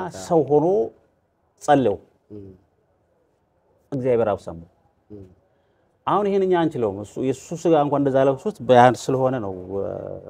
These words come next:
Speaker 1: እም።
Speaker 2: ሰው አለ ደሙ
Speaker 1: ያ።
Speaker 2: ምናምን እስኪል ድረስ ይላል እና ሙሉ ህመሙን እንደ ሰው ታመመ።
Speaker 1: እም።
Speaker 2: አንድ ዋስትና የነፍስ ጥፋት ከ-፣ አሁን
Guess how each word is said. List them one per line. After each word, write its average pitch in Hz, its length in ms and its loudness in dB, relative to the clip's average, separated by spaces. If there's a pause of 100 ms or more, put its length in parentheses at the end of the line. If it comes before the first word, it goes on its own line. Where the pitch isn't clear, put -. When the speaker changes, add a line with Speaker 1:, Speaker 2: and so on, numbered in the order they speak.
(340)
Speaker 1:
እም። 104 80 -16
Speaker 2:
ሰው 98 160 -10 (220)
አለ 120 180 -4 (140)
ደሙ 123 260 2
Speaker 1:
ያ። 127 160 -2
Speaker 2:
ምናምን 143 280 0
እስኪል 120 260 -6
ድረስ 110 220 -2
ይላል 98 220 -8
እና 143 120 -4 (540)
ሙሉ 180 320 4
ህመሙን 170 420 8 (880)
እንደ 123 200 2
ሰው 151 160 4
ታመመ። 107 340 -2 (420)
Speaker 1:
እም። 101 120 -20 (1800)
Speaker 2:
አንድ 165 320 0
ዋስትና 143 520 2
የነፍስ 139 340 -2
ጥፋት - 320 -10
ከ-፣ - 120 -4
አሁን 143 240 -2